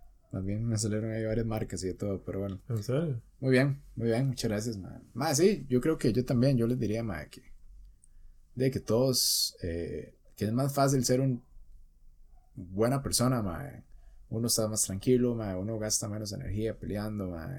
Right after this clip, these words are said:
Speaker 1: Hay, hay discusiones que no son necesarias tenerlas. Hay debates que no son necesarios tenerlos, ma, especialmente como con temas así tan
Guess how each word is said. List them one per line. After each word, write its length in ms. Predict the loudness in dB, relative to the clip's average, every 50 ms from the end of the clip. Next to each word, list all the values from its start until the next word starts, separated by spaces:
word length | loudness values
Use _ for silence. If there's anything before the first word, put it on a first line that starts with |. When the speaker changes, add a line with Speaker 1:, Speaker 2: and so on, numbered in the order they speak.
| -10 -10 -8
Speaker 1:
Hay, 240 | -8 -8 -8 -10 -10 -10
hay 100 | -8 -6
discusiones 520 | -4 -2 -2 -2 -4 -4 -4 -2 -2 -2 -2
que 100 | -2 -4
no 160 | -4 -4 -4
son 140 | -4 -4 -6
necesarias 420 | -4 -4 -4 -4 -2 -2 -2 -4 -4
tenerlas. 600 | -4 -4 -4 -2 -2 -4 -4 -6 -6 -8 -8 -12 _ _ _ _ _ _ _ _ _ _ -20 -20 -10 -6
Hay 220 | -4 -2 -2 -4 -6
debates 680 | -8 -4 0 2 2 2 2 0 0 -2 -2 -2 -2 0
que 100 | -2 -2
no 160 | -4 -4 -2
son 140 | -2 -2 -2
necesarios 500 | -2 -4 -4 -4 -2 -2 -2 0 0 -2
tenerlos, 440 | -2 -2 -4 -4 -2 -2 -2 -4 -4
ma, 200 | -6 -8 -10 -10
especialmente 580 | -10 -8 -8 -6 -6 -6 -6 -6 -6 -6 -6 -6
como 260 | -6 -6 -8 -8 -10
con 200 | -10 -10 -10 -8
temas 280 | -6 -6 -6 -6 -6
así 220 | -6 -6 -6 -6 -6
tan 360 | -6 -8 -10 -10 -10 -14 -16